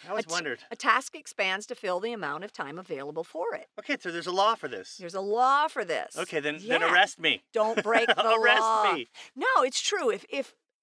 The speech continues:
Speaker 2: I have a task, let's say I need to get, I need to get a blog post done by Thursday morning and it's Tuesday, I can make that thing stretch out for two days. But if I have an hour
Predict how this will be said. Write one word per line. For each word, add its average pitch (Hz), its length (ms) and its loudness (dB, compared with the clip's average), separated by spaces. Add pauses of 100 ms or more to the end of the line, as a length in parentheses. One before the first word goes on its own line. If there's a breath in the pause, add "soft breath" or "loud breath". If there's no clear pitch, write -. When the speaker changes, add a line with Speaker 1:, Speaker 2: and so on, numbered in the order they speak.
(340)
Speaker 2:
I 349 220 4
have 311 220 2
a 269 60 -6
task, 214 420 -2
let's 302 200 -10
say 269 160 0
I 254 100 0
need 247 300 -6
to 220 100 -6
get, 208 300 -2 (360)
I 262 120 -2
need 190 160 -6
to 180 80 -16
get 185 100 -6
a 196 40 -6
blog 214 360 -2
post 175 380 -8
done 185 400 -2
by 127 400 -8 (500)
Thursday 226 540 2
morning 196 760 -6
and 180 160 -2
it's - 320 -6
Tuesday, 214 880 -6 (540)
I 370 160 -2
can 147 120 -8
make 185 240 -10
that 190 260 -6 (200)
thing 226 200 -4
stretch 240 500 -2
out 254 320 0
for 180 140 -10
two 262 300 -8
days. 247 400 -2
But 226 100 0
if 233 100 -2
I 311 140 2
have 294 160 -4
an 247 140 -4 (240)
hour 220 260 -2